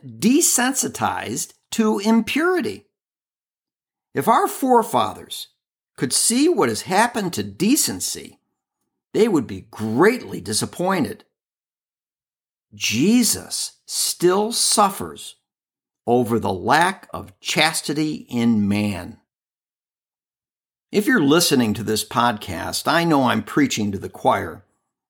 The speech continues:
and we can all see the devastating effects a lack of chastity has caused in our world.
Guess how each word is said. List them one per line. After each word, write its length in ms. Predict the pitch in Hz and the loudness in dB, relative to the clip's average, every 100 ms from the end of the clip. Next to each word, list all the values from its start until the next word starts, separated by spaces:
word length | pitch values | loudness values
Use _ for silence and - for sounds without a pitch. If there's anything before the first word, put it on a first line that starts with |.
| _ _ - | _ _ -4
and 160 | 113 | 0
we 80 | 117 | 0
can 160 | 117 131 | 0 2
all 240 | 160 175 | 2 2
see 320 | 170 - 151 | 0 4 4
the 100 | 143 | 4
devastating 800 | 131 98 127 135 135 143 139 147 | 0 2 2 2 0 2 4 4
effects 580 | 156 - 135 95 - - | 0 0 0 0 -4 -4
a 120 | 120 | -4
lack 360 | 92 117 135 - | 0 2 2 0
of 140 | 123 | -6
chastity 640 | - - 143 131 - 85 95 | -4 0 0 0 -4 -6 -2
has 160 | 98 - | -2 -4
caused 480 | - 120 92 - | 0 0 0 -4
in 120 | 104 101 | -6 -4
our 160 | 101 | -4
world. 480 | 104 117 110 95 | -4 -2 -2 -6